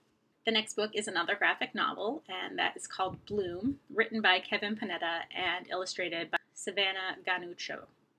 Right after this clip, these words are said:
Ari is done with high school, and all he wants to do is to move away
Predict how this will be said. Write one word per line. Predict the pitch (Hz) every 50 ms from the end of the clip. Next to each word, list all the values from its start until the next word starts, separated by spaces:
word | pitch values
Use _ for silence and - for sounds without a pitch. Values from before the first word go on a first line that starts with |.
| _ _ - - -
Ari | 202 214 233 269 285
is | 285 262 -
done | - 214 208 214
with | 208 208
high | - - 175 180
school, | - - - 185 175 175
and | - 175 175 160
all | 170 190 214
he | 214
wants | 202 196 185 - - -
to | - -
do | 214 - 180 175 175 165 160
is | - - 165 - - -
to | - 180
move | 175 190 185
away | 208 190 185 185 180 170 170 175 170 175 -